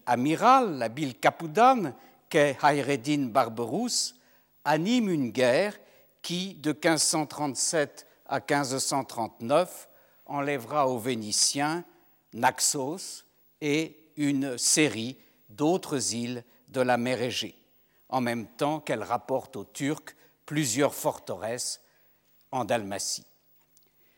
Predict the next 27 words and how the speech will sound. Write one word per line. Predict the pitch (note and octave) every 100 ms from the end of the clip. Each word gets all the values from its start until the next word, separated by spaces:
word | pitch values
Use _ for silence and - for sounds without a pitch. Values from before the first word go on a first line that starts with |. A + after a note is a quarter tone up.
| _ _
Sous | - D3
Sélim | - C3+ E3 F#3 D#3+
deux, | B3 D4 D4 - - _ _
Venise | A#2 C#3+ C#3+ F3 D3+
fait | - C#3
partie | C#3+ C3 - - D3 B2
de | A#2+
la | A#2
Sainte | - G3 G#3+ G#3+
Ligue | G3+ C4+ D4 A#3+ A#3+ - _ _
et | - D3+ -
compte | D#3+ F3 A3 -
parmi | F3+ C#3+ D3+ D#3+
les | C#3
vainqueurs | A#2+ G#2 B2+ - A#2+ A#2+ C#3+ F3 - _ _
de | F2+ C3 C#3+ D3+ -
la | B2 B2
bataille | A2 A#2+ C3+ C3
navale | A#2 A2+ G2 C3+ C#3
de | A#2
Lépante | A2 A2 _ G#2 A2+ B2+ - _ _ -
en | C3+ A#2+
quinze | - C3 A2+
cent | - C#3
soixante | C3 C3 - C3+ -
et | C#3
onze. | A#2 E2+ -